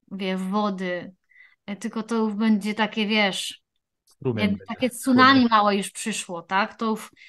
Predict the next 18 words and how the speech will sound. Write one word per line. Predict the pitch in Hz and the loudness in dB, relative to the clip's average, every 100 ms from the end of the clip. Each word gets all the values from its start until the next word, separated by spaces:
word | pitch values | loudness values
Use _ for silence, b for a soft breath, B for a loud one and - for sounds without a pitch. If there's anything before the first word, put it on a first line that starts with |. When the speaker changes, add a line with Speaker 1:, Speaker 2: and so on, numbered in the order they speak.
| b | b
Speaker 1:
nie | 220 | 2
jesteś | 247 254 247 | 2 2 -2
w | |
stanie | 254 240 | 2 4
nie, | 240 233 226 | 6 4 2
nie | 240 240 | 2 4
zauważyć | 254 233 262 254 - | 4 6 2 2 -6
tego, | 240 233 | -4 -2
że | 226 | -2
toniesz | 226 247 226 - | -2 0 0 -2
po, | 226 202 | -6 -6
po | - | -10
kolana | - 214 220 202 | -4 2 2 2
czy | 185 202 | -4 -10
po | 202 | -8
kostki, | 214 185 - - - | -4 -4 -6 -20 -6
tak? | 180 226 - B | -2 -2 -6 B
Speaker 2:
Mhm. | 202 | -18